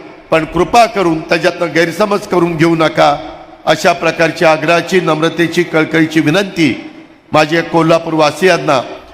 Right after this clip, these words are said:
आमच्या भावांना, आमच्या बहिणींना, आमच्या मायमाऊलींना आहे. त्याच्यामध्ये तरुण मुलामुलींच्या करता पण प्रशिक्षणार्थी योजना आणलेली आहे, खूप कार्यक्रम आणलेले आहेत आणि ते तुमच्या करतायत,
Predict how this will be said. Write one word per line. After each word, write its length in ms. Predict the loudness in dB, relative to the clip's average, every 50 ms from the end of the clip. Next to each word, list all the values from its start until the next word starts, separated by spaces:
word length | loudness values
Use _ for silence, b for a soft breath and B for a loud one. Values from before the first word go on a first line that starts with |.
| -20 -20 -16 -6 -2
आमच्या 320 | -2 -2 -2 0 0 0
भावांना, 560 | 2 4 2 4 4 4 2 2 2 0 0
आमच्या 260 | 0 0 -2 -2 -2
बहिणींना, 600 | -2 0 -2 0 0 0 0 2 0 0 0 -2 -6 -12 -18 -20 -20 -16 -6 -2
आमच्या 300 | -2 -2 -2 0 -2 0
मायमाऊलींना 680 | 2 2 0 0 2 0 0 0 2 0 0 0 0 -2
आहे. 280 | -2 -2 -4 -10 -16 -18 -20 -20 -20 -20 -20 -20 -20 _ _ -2
त्याच्यामध्ये 760 | -2 0 2 2 0 0 0 0 0 0 0 -2 -4 -8 -16 -18 -20 -20 -20 -20 -20 _ _ -2
तरुण 220 | 0 0 2 2 0
मुलामुलींच्या 720 | 0 0 2 2 2 0 0 -2 -4 -4 -4 -2 -2 -2
करता 340 | 0 0 -2 -2 0 0 -2
पण 200 | 0 0 -2 -2
प्रशिक्षणार्थी 1120 | -2 -4 -4 -4 -4 -4 -4 -4 -2 0 0 0 0 0 2 2 4 4 2 2 -2 -10 -16 -18 -20 -20 -20 -10 -2 2
योजना 420 | 2 2 2 2 0 2 2 2
आणलेली 360 | 2 2 2 0 2 2 2
आहे, 140 | 0 0 -2 -8 -12 -16 -18 -18 -20 -20 -20 -10 -2
खूप 280 | 0 0 0 0 0 2
कार्यक्रम 460 | 2 2 2 2 0 0 0 2 2
आणलेले 340 | 2 0 2 0 0 2 0
आहेत 120 | -2 -4 -10 -14 -16 -20 -20 -20 -20 -20 -20 -20 _ _ _ _ _ _ _ 0
आणि 180 | 2 2 2
ते 160 | 2 0 0
तुमच्या 500 | -2 -2 -4 -4 -4 -4 -2 0 0 0
करतायत, 420 | 0 0 0 -2 -2 0 -2 -2